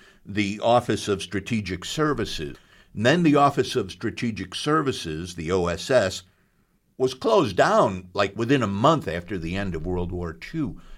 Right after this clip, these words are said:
But then Truman started up a new federal spy agency.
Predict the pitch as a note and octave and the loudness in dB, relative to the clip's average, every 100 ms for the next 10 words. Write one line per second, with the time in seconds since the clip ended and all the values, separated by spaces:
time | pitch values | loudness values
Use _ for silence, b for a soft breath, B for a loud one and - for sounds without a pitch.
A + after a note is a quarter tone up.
0 | B - F#2 F#2 - - A3 D4+ A#3+ D#3 | B -8 -6 -4 -4 -2 0 2 2 2
1 | D#3+ - _ _ _ _ - - - F2+ | -2 -8 _ _ _ _ -14 -12 -8 0
2 | F2 G#2+ A#2+ A2 F#2 F#2 - _ _ _ | 2 4 2 2 2 2 -4 _ _ _
3 | _ _ - F2 E2+ F2+ G#2+ A#2 B2 B2+ | _ _ -8 -6 -2 0 0 0 0 -4
4 | B2+ _ - - G2+ F2+ F2+ F#2 F#2 F#2 | -10 _ -20 -6 -2 0 0 -2 -4 -8
5 | _ _ _ - - - E4 - A#2 D#2 | _ _ _ -12 -6 0 0 0 -2 -4
6 | E2 B1+ - | -8 -12 -16